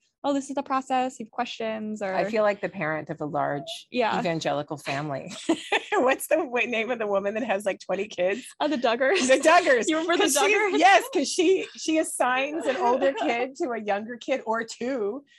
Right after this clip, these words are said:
Speaker 2: depending on, 'cause she's got twenty kids, right?
Speaker 1: Uh-huh.
Speaker 2: So, and there's this, and we don't do it formally, but I see it happening
Speaker 1: Yeah.
Speaker 2: where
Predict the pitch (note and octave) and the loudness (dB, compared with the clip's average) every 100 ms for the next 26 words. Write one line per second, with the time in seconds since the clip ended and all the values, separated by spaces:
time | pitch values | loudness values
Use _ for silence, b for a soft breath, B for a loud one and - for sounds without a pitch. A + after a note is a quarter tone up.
0 | b A#3+ B3+ A3+ A#3 A3+ A#3+ - C4+ C#4 | b -4 0 0 0 -4 -4 -10 -12 -10
1 | - - - A4 A4+ G#4 - D5 B3 A#3 | -4 -2 0 0 -2 -2 2 2 2 0
2 | A3+ A#3+ D4 C4+ B3+ B3 B3 C4 A#3+ - | 2 2 2 2 2 0 0 0 -4 -6
3 | - - A#3 B3 E4+ C4+ A#3+ A3+ F3 G#3 | -10 -6 -4 0 0 0 0 -2 -2 -2
4 | G#3+ G#3+ F3 E3+ E3+ A3+ F#3+ F#3+ D#3 F#3 | 0 0 0 0 0 -2 -2 0 -2 0
5 | F3 - E3+ E3 D3+ | 0 0 2 0 -2